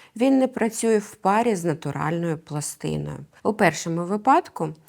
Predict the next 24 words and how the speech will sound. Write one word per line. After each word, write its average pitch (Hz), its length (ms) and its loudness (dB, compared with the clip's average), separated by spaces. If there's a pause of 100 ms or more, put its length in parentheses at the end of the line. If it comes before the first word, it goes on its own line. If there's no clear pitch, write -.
(340)
ніготь 240 360 2
відривається 185 800 0
разом 165 540 -4
із 170 180 -8
покриттям. 165 760 -6 (180)
У 220 100 0
другому 269 540 2
просто 202 440 -2
тріскає 196 720 0
при 185 260 -2
найменшому 185 920 0
ударі. 160 560 -2 (360)
Наступна 233 680 -2
причина. 156 720 -10 (280)
Надмірна 202 640 0
довжина 175 600 -2
без 185 320 -2
балансу. 156 640 -4 (140)
Це 220 180 2
коли 196 280 -2
вільний 190 420 0
край 220 300 2
занадто 190 540 -2
довгий, 180 680 -2